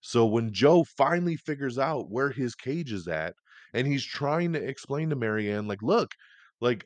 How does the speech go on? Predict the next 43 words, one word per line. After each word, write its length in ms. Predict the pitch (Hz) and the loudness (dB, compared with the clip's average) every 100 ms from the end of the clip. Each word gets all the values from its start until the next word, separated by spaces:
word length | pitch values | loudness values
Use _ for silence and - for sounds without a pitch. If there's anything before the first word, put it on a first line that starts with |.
| _ | _
I 520 | - 165 180 180 175 - _ _ _ - 101 | -4 0 2 2 -2 -4 _ _ _ -20 -8
didn't 320 | 92 180 202 170 | 2 4 4 2
know 180 | 175 | 2
you 120 | 180 156 | 0 0
were 160 | 143 | -2
here. 360 | 123 151 117 85 | -2 0 0 0
Like, 200 | 92 120 | -4 -4
you 120 | 120 | -6
have 260 | - 165 - | -4 -6 -4
to 100 | 139 | -4
trust 400 | - 160 160 - | -4 -4 -6 -6
me. 180 | 98 90 | -6 -4
Like, 200 | 90 92 | -4 -4
this 180 | 151 160 | -4 -4
was 140 | 170 117 | -6 -4
not 340 | 127 165 139 | -2 0 0
a 60 | 127 | -2
part 240 | 139 123 | -2 -2
of 80 | 113 | -2
my 160 | 107 | -4
plan," 480 | 104 214 233 123 87 | -4 -4 -2 -2 0
right? 260 | 98 139 165 - - - | 2 2 0 -8 -16 -2
It 60 | 139 | 2
was 200 | 151 139 | 4 4
his 180 | 147 120 | 0 0
evil 360 | 170 208 190 147 | -2 2 2 2
side. 500 | 131 92 78 85 - _ _ _ _ _ _ _ _ _ _ _ _ _ _ | 2 2 2 -2 -10 _ _ _ _ _ _ _ _ _ _ _ _ _ _
She 200 | - 156 | -4 0
doesn't 220 | 160 165 | 0 2
believe 260 | 160 196 226 | 2 0 -2
him, 160 | 98 | -4
of 140 | 90 - | -6 -6
course. 400 | 87 - - - _ _ _ _ _ - | -8 -8 -18 -20 _ _ _ _ _ -14
So 180 | - 117 | -6 -2
when 140 | 120 | 0
he 80 | 120 | -2
says, 280 | 127 135 127 | 2 2 4
"I'll 120 | 147 | 2
be 100 | 165 | 2
back 240 | 139 135 - | 2 2 0
for 120 | 107 | -6
you," 360 | 90 85 85 87 _ _ _ _ - | -4 -4 -6 -10 _ _ _ _ -14
she, 760 | - - 147 160 156 156 147 | -8 -4 -4 -4 -6 -8 -10